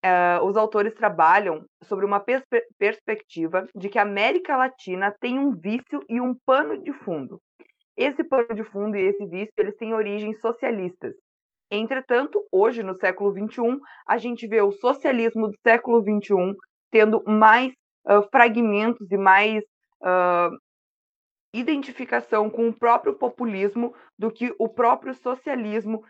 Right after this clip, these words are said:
enquanto vertente, enquanto ideologia da ciência política, né?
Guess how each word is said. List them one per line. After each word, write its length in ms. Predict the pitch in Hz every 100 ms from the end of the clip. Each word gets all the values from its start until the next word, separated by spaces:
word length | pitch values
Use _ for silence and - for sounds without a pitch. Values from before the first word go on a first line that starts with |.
| _
enquanto 480 | - 214 214 220 226
vertente, 640 | 202 226 226 - 208 233 202
enquanto 240 | 202 196
ideologia 800 | 185 208 214 214 208 180 190 208
da 140 | 202
ciência 320 | 202 196 196
política, 520 | 202 220 160 - - 147
né? 220 | 156